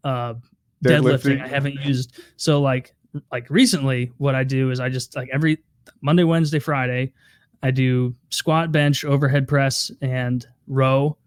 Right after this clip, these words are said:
Speaker 1: And then in addition to, I do five by five on those. And then I'll do just a mix of three to four accessory workouts after that. So, like, face pulls,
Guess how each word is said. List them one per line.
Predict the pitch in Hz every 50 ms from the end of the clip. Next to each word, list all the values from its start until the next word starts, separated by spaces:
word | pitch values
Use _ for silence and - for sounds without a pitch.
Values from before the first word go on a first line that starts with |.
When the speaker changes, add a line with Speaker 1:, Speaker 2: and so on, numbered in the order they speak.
| _ _ _ _ _ -
Speaker 1:
And | 147 139 131 131 135
then | 135 131 131 127 127 131 135 -
in | 139 131
addition | 127 131 160 160 139 - 147
to, | 135 135 - -
I | 123
do | 127 123
five | - - 143 143 139
by | 143 135
five | - 143 131 127 127
on | 127 123 120
those. | 120 120 117 117 131 143 180 - -
And | 127 127 127
then | 131 131 131
I'll | 131 127 131
do | 127 131 131 127 127 123 123 120 - _ _ _ _ _ _ _
just | - 139 123 - - - - -
a | 131 127
mix | 127 135 143 147 139 - - - -
of | 147 135 127 123 120
three | - - - 147 147 147
to | 147
four | 131 - - 139 135 131
accessory | 127 120 - - - 135 127 - - 156 143 143
workouts | 139 143 139 - 156 143 139 -
after | 147 143 139 - 147
that. | 147 139 139 139 135 -
So, | - - 127
like, | 120 120 117 117 -
face | - - 160 151 - -
pulls, | - _ - 156 151 143 139 139 139 139 127 -